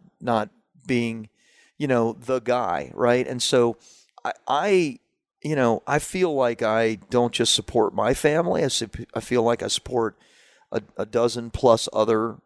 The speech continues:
families. And, and, and, you know, I mean, I'm,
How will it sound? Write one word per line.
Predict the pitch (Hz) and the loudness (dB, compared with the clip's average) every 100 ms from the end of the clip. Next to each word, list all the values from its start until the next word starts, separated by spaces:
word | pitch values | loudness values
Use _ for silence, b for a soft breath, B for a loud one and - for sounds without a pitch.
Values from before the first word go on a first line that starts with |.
| - | -16
families. | - 110 117 143 151 160 - - _ | -2 0 0 0 0 -2 -8 -12 _
And, | 117 113 113 - | -4 -4 -6 -6
and, | 113 110 110 - b b b _ _ - | -4 -4 -8 -14 b b b _ _ -6
and, | 117 120 | -4 -2
you | 180 | 0
know, | 127 | 0
I | 127 | 2
mean, | 131 | 0
I'm, | 135 160 147 | 0 0 -4